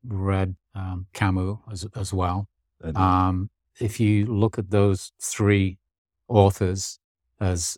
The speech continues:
Speaker 1: as influences,
Speaker 2: Mm.
Speaker 1: what do, what do you get from, from those guys?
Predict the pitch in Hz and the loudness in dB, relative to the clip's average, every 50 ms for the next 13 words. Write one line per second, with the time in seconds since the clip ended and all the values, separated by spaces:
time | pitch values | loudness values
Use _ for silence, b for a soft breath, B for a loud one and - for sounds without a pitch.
0 | _ - 98 90 101 101 98 101 - 110 98 87 87 85 - - 98 90 98 - | _ -4 0 2 2 4 2 2 2 0 0 0 0 -4 -6 -6 -8 -8 -8 -10
1 | - - _ - 104 98 87 78 - - 107 98 107 110 - - 101 98 98 92 | -12 -12 _ -2 0 0 0 -2 -6 -8 -8 -8 -8 -6 -4 -4 -2 -2 -2 -2
2 | 90 85 - 98 90 - - - - - 90 90 90 87 - - 101 90 90 90 | -4 -6 -6 -6 -6 -8 -10 -12 -10 -8 -8 -6 -8 -10 -8 -6 -4 -4 -2 -2
3 | 87 85 - - 87 82 82 85 - - | -4 -4 -6 -8 -10 -10 -10 -14 -16 -18